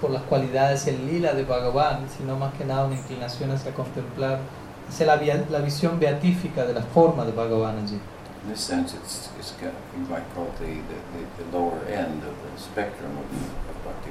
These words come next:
Speaker 2: rasa.
Speaker 1: ¿No? Y en ese sentido podríamos denominar Santa Rasa como el punto más bajo de todo el espectro del bhakti rasa.
Speaker 2: But it's also, also so in another sense.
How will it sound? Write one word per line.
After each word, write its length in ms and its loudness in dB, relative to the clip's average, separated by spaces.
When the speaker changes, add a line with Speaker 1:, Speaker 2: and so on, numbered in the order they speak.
Speaker 2:
rasa. 280 -4
Speaker 1:
¿No? 280 -2
Y 40 0
en 80 0
ese 140 0
sentido 360 2
podríamos 400 4
denominar 420 0
Santa 380 0
Rasa 380 6
como 220 -2
el 120 -6
punto 300 4
más 260 6
bajo 460 6
de 60 -6
todo 160 8
el 80 8
espectro 520 2
del 140 0
bhakti 300 2
rasa. 380 2
Speaker 2:
But 120 -6
it's 140 -4
also, 560 -2
also 280 -2
so 300 -2
in 80 2
another 200 -2
sense. 460 -6